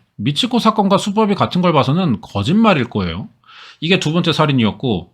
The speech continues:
이십 일 만인 이천오 년 유월 십 일 세 번째 사건 저지르는데 혼자 사는 대학생 삼 학년 C라는 남자입니다.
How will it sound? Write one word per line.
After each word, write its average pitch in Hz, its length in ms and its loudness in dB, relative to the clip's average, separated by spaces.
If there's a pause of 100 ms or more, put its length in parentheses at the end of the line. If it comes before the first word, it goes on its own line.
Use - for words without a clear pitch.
(100)
이십 170 280 0
일 175 80 2
만인 131 420 2
이천오 131 360 -2
년 113 160 2
유월 104 180 0
십 98 160 -6
일 95 180 -6
세 - 160 -4
번째 180 220 2
사건 127 220 -2
저지르는데 98 680 -2 (400)
혼자 214 300 2
사는 143 360 0 (140)
대학생 127 480 -2
삼 165 180 -4
학년 110 340 -2 (280)
C라는 202 500 2
남자입니다. 101 640 0